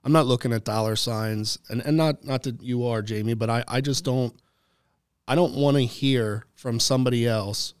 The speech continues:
like, "Oh, I went with this company, they didn't give me this," and then I'm the bad guy in the situation. I'm, I'm truly for the person, and that's,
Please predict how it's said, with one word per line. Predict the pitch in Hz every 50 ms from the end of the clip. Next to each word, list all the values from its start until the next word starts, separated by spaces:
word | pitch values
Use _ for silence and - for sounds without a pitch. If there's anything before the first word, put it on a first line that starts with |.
| _ _
like, | - 110 107 101 - - -
"Oh, | 135 127 123 120
I | 117 117
went | 117 123 127 120
with | 123 123 -
this | 131 113 -
company, | - - 120 120 113 - 117 117 117 113 110 107 - -
they | 123 117
didn't | 107 120 117 113
give | 117 131 117
me | 120 117
this," | 113 110 110 107 104 - -
and | - 123 117
then | 113 113 - -
I'm | 113 113 120 127
the | 120 120
bad | 107 117 113 110 110 110
guy | 117 113 110
in | 107 107
the | 104
situation. | 101 - - 107 - - 101 92 90 90 - - - - - - _ _ _ _ _ _ _ _ _ _
I'm, | - 120 131 143 135
I'm | - 127 135 147 139
truly | - - 143 143 139 135 139 131
for | 127 - - 131 131 123 123 120
the | 120 113
person, | - - 110 98 95 - 87 82 98 - - _ _ -
and | 117 117 117
that's, | 120 117 113 107 - - - - - -